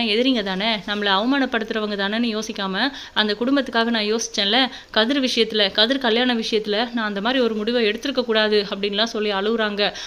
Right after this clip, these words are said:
அப்போ கோமதியோட அந்த வலியை யோசிச்சு,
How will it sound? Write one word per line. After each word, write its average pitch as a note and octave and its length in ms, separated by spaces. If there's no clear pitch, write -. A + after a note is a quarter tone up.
அப்போ A3+ 440
கோமதியோட A3 680
அந்த G3+ 240
வலியை A3+ 360
யோசிச்சு, G#3+ 480